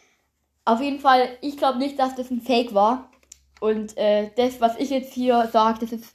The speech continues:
auch kein Fake. Also glaubt mir bitte. Ähm, ja. Ich glaub wirklich, das, das war Puki. Ähm, ich bin zuerst so richtig ausgerastet.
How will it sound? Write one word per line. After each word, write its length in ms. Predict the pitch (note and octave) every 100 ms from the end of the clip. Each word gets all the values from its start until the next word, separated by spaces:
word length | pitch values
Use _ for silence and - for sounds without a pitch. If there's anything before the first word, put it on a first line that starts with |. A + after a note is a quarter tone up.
| -
auch 160 | A3+
kein 200 | A#3 F3
Fake. 360 | F3 F#3 G#3 -
Also 320 | F3 F3+ - -
glaubt 240 | G3+ G3
mir 100 | F3+
bitte. 300 | D#3+ G3 A3+ - - _ _ _ _
Ähm, 340 | - G#3+ G3+ F3
ja. 180 | D#3 - _ _
Ich 140 | B3 C4
glaub 180 | C4
wirklich, 360 | C4 D4 D4 -
das, 280 | C4+ C4+ -
das 200 | C4+ C4+
war 160 | A#3+ -
Puki. 640 | D#4+ D#4+ C#4 C4+ D4 - _ _
Ähm, 260 | A3+ A#3 A3+
ich 160 | A#3 -
bin 220 | D#4 D4
zuerst 400 | B3+ B3+ C4 -
so 100 | B3+
richtig 540 | B3 E4+ E4+ D4 -
ausgerastet. 1040 | C4 D#4+ - G#3+ G3+ G#3+ - - C#4+ D4